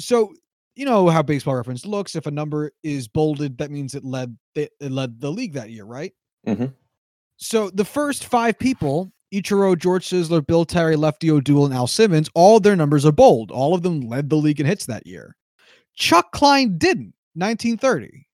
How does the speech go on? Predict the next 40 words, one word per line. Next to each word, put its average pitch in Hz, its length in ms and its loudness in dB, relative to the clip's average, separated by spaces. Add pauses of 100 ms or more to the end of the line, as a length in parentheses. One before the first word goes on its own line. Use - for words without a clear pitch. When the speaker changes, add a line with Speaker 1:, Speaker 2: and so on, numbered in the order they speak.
(240)
Speaker 1:
because 180 340 4
Bill 175 280 2
Terry 226 280 0
did. 101 280 -12 (460)
And 226 100 0
you 262 80 2
look 311 200 0
down 277 140 2
the 254 60 6
list, 262 360 0
and 196 160 0
then, 226 100 0
like, 214 180 0
the 180 100 2
next 208 480 -2
four 220 360 2
people, 160 640 0
all 202 200 2
their 226 160 -2
numbers 143 340 -2
are 127 120 -2
in 131 100 -6
bold. 127 400 -4 (380)
Hornsby, 156 580 2
Cobb, 151 400 2
Sisler 143 420 -2
again, 139 280 0
Ichiro 143 340 -2
again. 143 260 0
And 170 180 -4
then 214 100 0
you 226 80 2
have 190 140 0
Babe 196 240 6
Herman, 233 360 -2
whose 165 160 -4
number 190 220 -2
also 208 420 -2
isn't 170 260 0
bolded, 143 500 0